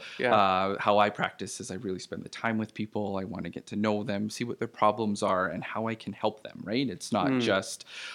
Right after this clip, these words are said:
Speaker 2: looking at your blood work or looking at this one diagnostic test and saying, "Oh, your heart's not working properly. We need to get this heart working better." It's really,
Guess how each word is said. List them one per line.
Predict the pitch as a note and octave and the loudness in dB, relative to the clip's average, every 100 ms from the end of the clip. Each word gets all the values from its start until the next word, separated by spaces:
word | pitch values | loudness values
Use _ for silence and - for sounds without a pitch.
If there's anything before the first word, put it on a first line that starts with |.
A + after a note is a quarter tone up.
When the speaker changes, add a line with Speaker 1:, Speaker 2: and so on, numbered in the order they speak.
| - | 0
Speaker 2:
looking | B2+ C3 B2+ A2+ | 4 4 4 4
at | G2+ G#2 - - - - - | 4 4 0 -14 -18 -18 -4
your | C#3+ C#3 | 2 6
blood | C3 A#2 | 6 6
work | A#2 A2+ - | 4 4 2
or | G#2 | 0
looking | A2 A2+ | 2 2
at | A2 - | 2 2
this | G#2+ - | -2 0
one | G#2+ G#2+ G#2 G2+ G#2 G2+ | 2 4 2 0 0 0
diagnostic | A2 G#2 G2+ G2 - A2+ | 2 2 0 -4 -4 -12
test | - G#2+ - - | -2 -2 -2 -8
and | F#2+ - | -8 -6
saying, | G#2+ G2+ G#2 | -4 -2 2
"Oh, | A2+ B2+ | 4 4
your | A2 | 2
heart's | A2+ B2 - | 4 2 4
not | A#2+ | 2
working | A#2 - G#2+ | 0 -2 4
properly. | A2+ A2+ A2+ A2 | 4 4 0 2
We | |
need | A2 G#2+ | 0 0
to | |
get | A#2 - | 0 0
this | B2+ | 2
heart | D3 - | 2 2
working | A#2 A2 | 0 0
better." | G#2+ G2 G2 A#2 - - | 0 2 2 0 -4 -6
It's | G#2 - | -6 -4
really, | A2 G#2+ G#2 G2 | 0 2 2 0